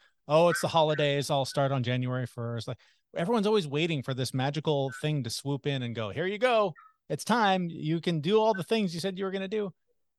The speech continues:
It's really in your power. It's in your control. It's a matter of what's your purpose, what's your plan, and do you have any accountability? And, and sometimes that accountability can be yourself. Sometimes it can be calling your, your friend, your, your loved one, whoever, and just saying, just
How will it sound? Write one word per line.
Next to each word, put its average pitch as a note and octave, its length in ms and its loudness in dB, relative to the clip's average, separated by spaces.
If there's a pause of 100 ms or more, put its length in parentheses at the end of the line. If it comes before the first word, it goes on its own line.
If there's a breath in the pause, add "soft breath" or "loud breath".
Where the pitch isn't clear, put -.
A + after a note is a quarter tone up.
(220)
It's D#3+ 200 -6
really F3 540 0
in D#3+ 220 0
your D3 240 0
power. D3 320 -4
It's G#2+ 160 -10
in D3+ 100 -2
your C#3 140 -4
control. A#2+ 640 -4 (580)
It's C#3 200 -6
a D3 40 0
matter C3 300 -2
of B2 240 -4 (220)
what's B2+ 200 -10
your D#3+ 80 -6
purpose, C3+ 440 -6
what's B2+ 160 -6
your D3 80 -6
plan, A#2 260 -6
and B2 260 -4
do C3 120 -10
you B2+ 80 -6
have C3 120 -4
any C3+ 140 -4
accountability? C#3 640 -6
And, B2+ 300 -6
and D#3 140 -4
sometimes G3 380 -2
that E3+ 100 2
accountability D#3 600 -2
can D3 140 -6
be C#3+ 80 -6
yourself. C3+ 420 -4 (560)
Sometimes D3+ 460 -2
it E3+ 100 -10
can D3+ 140 -2
be C#3 380 -6 (240)
calling C3+ 320 -2
your, C#3 80 -6 (120)
your C3+ 200 -8
friend, C#3 360 -4
your, A#2+ 260 -8 (100)
your A#2+ 320 -8 (200)
loved C#3 200 -6
one, A#2 180 -8
whoever, C3 300 -2
and G#2+ 80 -4
just A2 100 -8
saying, B2 300 -2
just C#3+ 180 -8